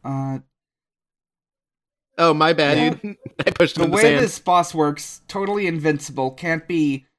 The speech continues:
Speaker 1: uh, defeated through regular combat. Instead, what you've gotta do is, like, like, get it to fall into the nearby, uh, quicksand pit. Uh, like,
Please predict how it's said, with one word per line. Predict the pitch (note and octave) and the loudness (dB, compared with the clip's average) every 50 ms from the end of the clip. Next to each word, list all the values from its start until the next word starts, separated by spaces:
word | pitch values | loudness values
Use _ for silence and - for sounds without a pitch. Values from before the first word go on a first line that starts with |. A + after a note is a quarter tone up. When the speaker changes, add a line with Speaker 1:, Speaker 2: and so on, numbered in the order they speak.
| _ _ _ _ - | _ _ _ _ -2
Speaker 1:
uh, | B2 C3+ C3 C3 | 0 2 2 2
defeated | C3 C3 D3+ C#3+ - F3 D3 C#3+ C#3 C3+ | 2 0 -4 -4 0 2 2 2 2 0
through | - D#3 C#3+ | -2 -2 0
regular | C3+ C3 B2+ C3 C#3+ B2+ A#2+ A#2 | 0 0 0 -2 -2 -2 -2 -4
combat. | - - - - D#3 D3 C3+ B2 B2 A#2 A2 A2 - - _ _ _ _ _ _ _ _ | -4 -2 0 2 2 2 0 -2 -2 -2 -4 -4 -6 -8 _ _ _ _ _ _ _ _
Instead, | - E3 D#3 - - A3 G#3 G3 | -12 -10 -10 -2 0 2 2 2
what | G3+ G3+ F3 | 0 -2 -2
you've | F3+ D#3+ - | -4 -4 2
gotta | F#3 F3 F3 E3+ D#3 | 2 2 4 2 2
do | C3+ D#3+ D#3+ D#3+ D#3 D#3+ | 2 2 4 4 4 2
is, | E3 E3 D#3 C#3+ - | 2 0 -2 0 0
like, | D#3+ C#3+ C#3+ C#3+ C#3+ - _ _ _ _ _ _ _ _ _ _ _ _ _ _ _ _ _ | 2 2 2 0 -2 -8 _ _ _ _ _ _ _ _ _ _ _ _ _ _ _ _ _
like, | E3 E3 E3 D#3 C#3 A#2+ | 2 2 2 2 0 -2
get | A2+ C3 E3+ F#3 G3 | 0 2 2 2 2
it | G#3 F#3+ - - | 0 -2 -4 -8
to | - G#3+ A3 F#3 D#3+ | -8 -6 -4 -4 -6
fall | - - - G3+ F3+ F3+ F3 F3 F3 F3 | -6 -6 0 2 4 6 6 6 4 2
into | E3+ - D3+ E3 E3 F3 - - - G3+ D#3+ D#3 D3+ D3+ D3+ D3 - _ _ _ _ _ _ | -2 -2 -4 -4 -4 -4 -6 -4 0 4 4 6 6 4 2 0 -4 _ _ _ _ _ _
the | C3 D3 D#3 D3+ D3+ D#3 D#3+ - - | -6 -2 2 4 6 6 4 2 0
nearby, | D#3 D#3+ F3 F3+ F3+ D3+ E3+ E3+ E3 D#3 D3+ D3+ C#3+ D3 C#3+ C#3+ - _ _ _ | -2 0 2 2 2 2 4 4 6 6 6 6 4 2 0 -2 -6 _ _ _
uh, | - C3+ C3 B2+ B2+ B2 - - _ - | -2 2 2 4 2 2 0 -6 _ -20
quicksand | - - A3+ G3 G3 - - F3+ C3+ A#2+ A2 A2+ - | -4 -2 0 0 0 -2 -2 -2 -2 -2 -2 -4 -10
pit. | - C3 A#2+ A#2 - - _ - - - _ _ _ _ _ _ _ _ _ _ | -10 -8 -8 -6 -8 -8 _ -18 -20 -20 _ _ _ _ _ _ _ _ _ _
Uh, | B2 C3 C3 B2+ B2 B2+ B2 - _ _ _ _ _ _ _ _ _ _ _ _ _ _ _ _ _ | 0 2 4 4 4 2 0 -2 _ _ _ _ _ _ _ _ _ _ _ _ _ _ _ _ _
like, | - C3+ C3 B2+ B2+ - - | 0 0 0 0 -2 -8 -16